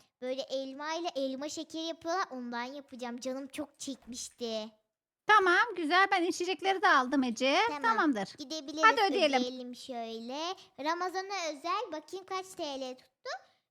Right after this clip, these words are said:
Speaker 1: Üç yüz T L. Biz beş yüz verelim. Şöyle beş yüz verelim.
Speaker 2: Evet.
Speaker 1: Hop.
Speaker 2: Üstüne de şey, e, askıda ekmek yapalım. Ekmek parası. Şuraya asacaklar, ihtiyacı olan gelip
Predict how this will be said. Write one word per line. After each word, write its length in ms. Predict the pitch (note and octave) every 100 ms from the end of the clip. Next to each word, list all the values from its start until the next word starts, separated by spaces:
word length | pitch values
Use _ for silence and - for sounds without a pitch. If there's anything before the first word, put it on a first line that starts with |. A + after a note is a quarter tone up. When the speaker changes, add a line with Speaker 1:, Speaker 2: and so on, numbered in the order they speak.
| F#4
Speaker 1:
Üç 180 | G#4+ -
yüz 180 | D#4 -
T 260 | C4 A3+ A3
L. 160 | B3
Biz 140 | G#4 F4+
beş 260 | A4 A#4 -
yüz 180 | F4 D4+
verelim. 400 | D4+ D#4+ C5+ - _ _ _ _
Şöyle 560 | B3 A3+ A#3 C4+ D#4 D4+
beş 380 | A#3+ A3+ - A#3
yüz 200 | A3 G#3+
verelim. 760 | G#3+ G#3+ G#3+ C4+ C#4+ D4+ F4 - _ - _ _ -
Speaker 2:
Evet. 300 | G4+ G#4 D#4
Speaker 1:
Hop. 100 | F4+ _ -
Speaker 2:
Üstüne 400 | G#4+ - B4+ C5+ C#5
de 40 | -
şey, 260 | B4+ A#4 - -
e, 60 | D#4+ F4+
askıda 420 | F4+ G#4+ B4 C5 B4+
ekmek 300 | C5 C5 B4+
yapalım. 460 | G#4+ D#4 C#4 B3+ -
Ekmek 360 | D#4+ G4 B4
parası. 300 | A4+ F4+ G4
Şuraya 260 | - A#4 E4
asacaklar, 560 | G#4+ A#4 A#4+ A4 C5+ C5
ihtiyacı 360 | - A4 G#4 A4
olan 200 | F#4+ F4+
gelip 180 | A#4